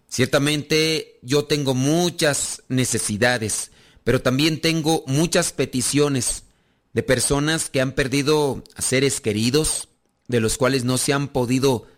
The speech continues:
despedir porque se encuentran en diferentes países, lugares, y no han podido estar por esa situación migratoria difícil que tienen. Dales esperanza,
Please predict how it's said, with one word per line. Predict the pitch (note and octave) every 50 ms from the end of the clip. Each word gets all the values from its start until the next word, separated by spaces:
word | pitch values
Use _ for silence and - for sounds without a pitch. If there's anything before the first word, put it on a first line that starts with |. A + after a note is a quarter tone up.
| _ -
despedir | A#2+ B2 D3 C3+ - - - C#3 C#3 D3 D3+ D#3+ E3+ D#3+
porque | - D3+ C3+ - - C3 A#2 - - - _ _ _
se | _ - - D3
encuentran | C3+ A#2+ - D#3 D3+ C3 D#3+ D#3+ D3+ C#3+ C3 B2 - -
en | C#3 B2+
diferentes | A#2 G#2 A2+ B2 C#3 D3+ D#3 D3 - D3+ C#3 - - - - - _ _ _
países, | - A#2+ A#2 B2 C3+ D3+ D#3+ D3+ - - D3+ D3 - A#2
lugares, | A#2 A#2+ A2 A2 C3+ C#3+ D3+ D3 D#3 D3+ C#3+ - - - - _ _ _ _ _ _
y | - C3+ C#3 C#3 C#3 C#3 C3+ C#3 C#3 C#3
no | D3+ D#3
han | E3 D#3
podido | - C#3+ C3 C#3 D3 C#3+ D3
estar | C3 - - - D3 C#3+ D3+ D#3 -
por | - B2+ A#2+ A#2 G#2 G2 - - _ _ _ _ _ _
esa | - C3+ C#3+ - D#3 C3+
situación | B2 B2+ - B2 A2+ - - C#3+ D3 D3+ D3+ D3+ D3 C#3+ B2+ A2 - - _ _ _
migratoria | A2+ B2+ B2 A#2 B2+ A#2+ A#2 - - C#3+ C#3+ C#3+ D3 D3 C#3
difícil | B2 A2+ - C#3+ C#3+ C3+ - D3 C3+ A#2
que | - B2
tienen. | A2+ - - G2 F#2+ F#2+ F#2 F#2 F#2 F#2+ - - _ _ - - - - - _ _ _
Dales | - C3 D3 D#3 E3+ D#3+ -
esperanza, | C3+ A#2+ - - C3 C3 C3+ D#3 E3+ F#3 F#3 E3 - - F#3 F#3 F3+